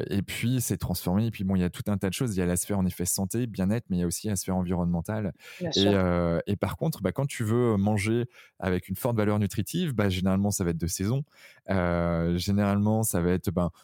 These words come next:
Speaker 1: tu vas essayer de prendre quelque chose. Euh, bon, même si les avocats, on n'en a pas trop en France, mais t'as des
Speaker 2: Non, c'est
Speaker 1: zones,
Speaker 2: vrai.
Speaker 1: mais c'est, <laughs> mais même si c'est super bon, euh, pour notre
Speaker 2: C'est rare.
Speaker 1: corps et, et en termes de goût. Mais, euh, mais il y a des choses, en tout cas, comme ça qu'on peut, on peut, on peut faire attention et, et naturellement,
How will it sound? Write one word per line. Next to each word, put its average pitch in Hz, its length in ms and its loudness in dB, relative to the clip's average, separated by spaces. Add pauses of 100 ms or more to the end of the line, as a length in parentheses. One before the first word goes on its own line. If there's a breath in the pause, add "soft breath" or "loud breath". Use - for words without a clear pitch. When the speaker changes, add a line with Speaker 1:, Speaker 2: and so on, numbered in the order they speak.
Speaker 1:
tu - 100 -12
vas 90 140 4
essayer 98 220 0
de 95 60 -6
prendre 104 220 -2
quelque 98 240 0
chose. 110 360 2
Euh, 87 180 4
bon, 82 120 0
même 90 180 2
si 104 160 -4
les 95 120 2
avocats, 92 380 2
on 90 60 4
n'en 80 140 4
a 80 80 0
pas 104 140 -4
trop - 240 -4
en 104 60 2
France, 104 360 -4
mais 85 120 0
t'as - 100 -4
des 95 120 2
Speaker 2:
Non, - 80 4
c'est 175 100 2
Speaker 1:
zones, - 160 2
Speaker 2:
vrai. 165 140 2
Speaker 1:
mais 165 40 -4
c'est, - 260 -10
<laughs> - 260 -2
mais 101 280 2
même 98 160 4
si - 140 -4
c'est 95 120 0
super 98 380 0
bon, 104 280 2
euh, 90 120 4
pour 95 140 -2
notre 95 100 4
Speaker 2:
C'est 180 100 2
rare. 101 260 4
Speaker 1:
corps 85 180 -2
et, 85 80 -4
et 82 40 -2
en 85 60 -4
termes 87 220 -2
de 95 100 0
goût. 127 200 0 (680 loud breath)
Mais, 110 400 4
euh, 98 460 4 (240)
mais 107 140 2
il 113 40 4
y 113 40 4
a 110 60 4
des 110 100 4
choses, 139 280 2
en 113 60 0
tout 107 120 -4
cas, 139 220 0
comme 113 160 0
ça 127 140 -2
qu'on 104 180 -2
peut, 110 340 2
on 90 200 2
peut, 98 180 -4
on 92 140 -2
peut - 120 -20
faire 95 200 -4
attention 117 540 -2
et, 98 140 2
et 92 120 2
naturellement, 113 800 2